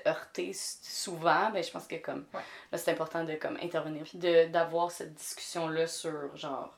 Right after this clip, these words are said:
Speaker 1: est-ce que tu réalises que ça peut être blessant aussi
Speaker 2: C'est tellement
Speaker 1: pour moi,
Speaker 2: touché,
Speaker 1: ou,
Speaker 2: oui.
Speaker 1: ouais.
Speaker 2: Ouais.
Speaker 1: Et quand ça vient te chercher personnellement, c'est encore plus tough parce qu'il y a comme
Speaker 2: Ouais.
Speaker 1: l'émotion
Speaker 2: Ouais.
Speaker 1: qui embarque.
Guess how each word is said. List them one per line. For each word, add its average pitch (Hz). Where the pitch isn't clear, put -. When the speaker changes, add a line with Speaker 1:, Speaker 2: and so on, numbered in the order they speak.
Speaker 1:
est-ce -
que 196
tu 185
réalises 180
que 185
ça 175
peut 170
être 156
blessant 151
aussi -
Speaker 2:
C'est 165
tellement 185
Speaker 1:
pour 165
moi, 170
Speaker 2:
touché, 165
Speaker 1:
ou, 151
Speaker 2:
oui. 139
Speaker 1:
ouais. -
Speaker 2:
Ouais. 160
Speaker 1:
Et 214
quand 240
ça 294
vient 214
te 208
chercher -
personnellement, 185
c'est 190
encore 185
plus 214
tough 240
parce 202
qu'il 185
y 175
a 175
comme 175
Speaker 2:
Ouais. 165
Speaker 1:
l'émotion 185
Speaker 2:
Ouais. 175
Speaker 1:
qui 196
embarque. 190